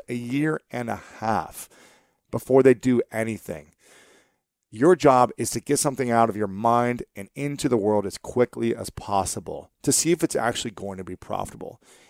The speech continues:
If you're holding on to all these different ideas and you wait a year 'cause you're like, "I don't know if it's gonna be ready," or, "I don't know if I feel ready to launch it," or, "It's gotta be perfect first,"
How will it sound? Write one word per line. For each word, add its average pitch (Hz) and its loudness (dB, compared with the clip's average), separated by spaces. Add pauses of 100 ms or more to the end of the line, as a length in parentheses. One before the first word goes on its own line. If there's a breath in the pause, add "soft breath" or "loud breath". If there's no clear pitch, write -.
If 113 -6
you're 185 8
holding 151 8
on 143 4
to 113 -2
all 117 6
these 127 4
different 117 0
ideas 104 -6 (360 soft breath)
and 127 -6
you 135 2
wait 127 6
a 117 0
year 123 -2
'cause 104 -8
you're 107 -4
like, 98 -4
"I 120 0
don't 131 2
know 135 6
if 131 2
it's 117 -6
gonna 113 0
be 113 -2
ready," 127 6
or, 98 2
"I 104 4
don't 127 -4
know 127 2
if 120 -2
I 117 2
feel 117 0
ready 113 4
to 107 -4
launch 113 -2
it," 104 -4
or, 87 -4 (200 soft breath)
"It's - -12
gotta 127 2
be 127 -2
perfect - 0
first," 117 -2